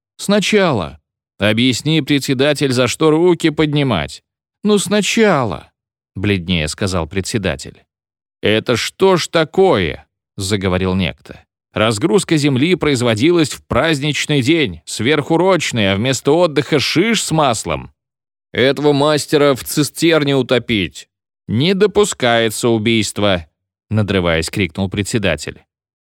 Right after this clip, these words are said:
«Халатный, бузатер». «Керосин получен, а мы его и в глаза не видали. А на перегоне сидели без воды три месяца». «А где профуполномоченный?» «А мастер, говорит, его во взятке уличил,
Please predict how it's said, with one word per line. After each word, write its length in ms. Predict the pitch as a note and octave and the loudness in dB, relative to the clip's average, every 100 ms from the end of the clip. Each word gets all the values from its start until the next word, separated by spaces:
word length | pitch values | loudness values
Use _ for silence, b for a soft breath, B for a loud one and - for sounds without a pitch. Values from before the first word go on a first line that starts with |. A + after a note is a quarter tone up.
| _ | _
«Халатный, 800 | A2+ D#3 F3+ F3 C#3+ A#2 F2+ D2 - | -2 2 4 2 0 -2 -4 -6 -8
бузатер». 1040 | G2 C#3+ C#3 D#3+ D#3 F3 E3 B2 F#2+ - _ _ _ _ - | -2 0 2 0 2 2 4 4 2 -4 _ _ _ _ -2
«Керосин 520 | A2 A#2 - D#3 C#3+ | 0 0 0 0 0
получен, 640 | C3+ B2+ F3+ F3 B2 F#2+ - | 0 2 2 2 -2 -4 -4
а 160 | B2 B2 | -4 -2
мы 160 | D3+ | 0
его 240 | D3 C#3 C#3+ | 2 2 2
и 100 | C#3 | 2
в 80 | |
глаза 400 | A#2 D3 A#2+ D#3 | 2 0 2 0
не 160 | C#3+ B2+ | 2 0
видали. 560 | A#2 A2+ F#2+ E2 - - _ _ | 0 2 0 -2 -6 -14 _ _
А 180 | - A2 | -4 0
на 140 | A#2 A2+ | 0 2
перегоне 580 | B2+ A2+ G#2+ E3 E3 | 2 2 4 4 2
сидели 440 | C3+ C3 A#2 D#3+ D#3 | 0 0 2 2 2
без 200 | D3 B2 | 2 2
воды 340 | B2 G#2+ D3+ | 0 2 0
три 240 | C#3+ C3 D#3 | 2 0 0
месяца». 800 | C3+ B2 A#2+ F#2+ A2 F2 C#2 _ _ _ _ _ - | 0 -2 -2 -4 -2 -2 -4 _ _ _ _ _ -4
«А 200 | C4 B3+ | -2 0
где 400 | F#3 E3+ C#3 A2+ | 0 2 2 0
профуполномоченный?» 1400 | B2 A#2 - A2 A#2+ A#2+ A#2+ D#3+ F3+ - E3+ D#3+ B2 - _ _ - | 0 0 0 0 0 0 0 0 0 -2 0 0 -2 -6 _ _ -6
«А 180 | E2 D#2+ | -2 -2
мастер, 540 | E2 B2 D#3 - C3 | 0 0 -2 -2 -4
говорит, 440 | G2+ F2+ D#2+ D2 D#2+ | -2 -4 -4 -6 -4
его 280 | E2+ C#3+ | 0 2
во 100 | F3 | 2
взятке 480 | D#3 A2 D3+ D#3 D3+ | 2 0 0 0 0
уличил, 500 | C#3+ C#3 - C#3 A#2+ | 2 2 2 0 0